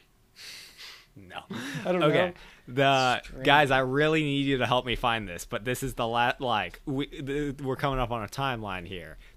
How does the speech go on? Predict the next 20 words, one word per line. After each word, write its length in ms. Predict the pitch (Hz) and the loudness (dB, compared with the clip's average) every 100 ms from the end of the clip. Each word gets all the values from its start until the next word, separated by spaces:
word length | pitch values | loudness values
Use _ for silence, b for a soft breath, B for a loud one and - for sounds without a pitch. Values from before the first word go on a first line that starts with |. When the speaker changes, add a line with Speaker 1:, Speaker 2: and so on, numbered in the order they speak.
| - | -8
Speaker 1:
This 160 | 123 | -6
is 80 | 117 | -4
the 80 | 117 | -2
last 380 | 127 131 131 - | 0 0 -2 -6
hint 200 | 139 117 | -8 -6
I 100 | 98 | -6
can 200 | 104 101 | -8 -8
give 240 | 117 95 | -8 -8
you. 220 | 87 80 - b b - | -12 -14 -20 b b -4
It 120 | 127 | 0
is 200 | 127 117 | 0 0
a 160 | 107 | -2
stringy, 880 | 104 - - - 147 151 165 170 170 - | -2 -4 -4 -2 -2 -2 -2 -2 -4 -10
camouflaged, 1080 | - 139 139 123 127 120 113 110 117 - - | -4 -2 -2 -4 -2 -2 0 -2 -4 -6 -10
strong, 960 | - - - 123 120 127 139 156 160 180 - | -8 -8 -6 -6 -2 -2 0 -2 -4 -12 -12
long 760 | 110 113 131 135 104 95 98 101 - | -8 -2 0 0 0 -4 -8 -14 -10
emergency 920 | 113 107 104 117 123 131 127 - 131 | -6 -4 -4 -4 -4 -6 -6 -8 -8
candle. 560 | 120 - 104 98 80 - - _ _ _ _ - _ - _ _ _ _ _ _ _ | -8 -8 -8 -8 -14 -20 -20 _ _ _ _ -20 _ -20 _ _ _ _ _ _ _
Speaker 2:
Emergency. 1160 | 151 135 123 123 165 151 127 120 - 139 139 151 - _ _ _ _ - - - - - - _ _ _ _ _ - _ | -10 -8 -10 -6 -6 -6 -10 -14 -14 -12 -12 -14 -16 _ _ _ _ -20 -20 -20 -20 -20 -20 _ _ _ _ _ -20 _
Speaker 3:
Stringy. 1160 | - - - - 113 131 165 190 127 131 131 | -14 -14 -12 -14 -10 -6 -4 -2 -4 -6 -10